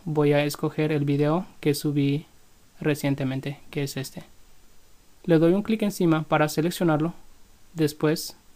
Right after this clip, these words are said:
selecciono este y le doy un clic en aplicar. Como se dan cuenta, esta es la forma de agregar un video que empiece a tocar automáticamente aquí en el nuevo diseño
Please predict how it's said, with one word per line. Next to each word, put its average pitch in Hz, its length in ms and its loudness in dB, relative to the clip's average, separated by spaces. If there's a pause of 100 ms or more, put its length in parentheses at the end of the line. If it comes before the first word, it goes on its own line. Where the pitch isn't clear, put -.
(140)
selecciono 151 680 0
este 160 280 -4 (1300)
y 185 280 0 (200)
le 151 100 2
doy 147 160 4
un 151 100 2
clic 160 280 0
en 147 100 0
aplicar. 139 460 -4 (2750)
Como 156 200 0
se 156 120 -4
dan 151 100 0
cuenta, 165 260 0
esta 180 200 -2
es 160 100 -2
la 147 100 0
forma 151 440 0 (360)
de 165 140 0
agregar 151 460 2
un 165 100 0
video 156 380 2 (460)
que 160 100 -2
empiece 151 380 0
a 160 80 -2
tocar 156 280 -4
automáticamente 151 1000 -2
aquí 160 500 -2
en 147 120 2
el 143 100 2
nuevo 147 220 0
diseño 165 440 -2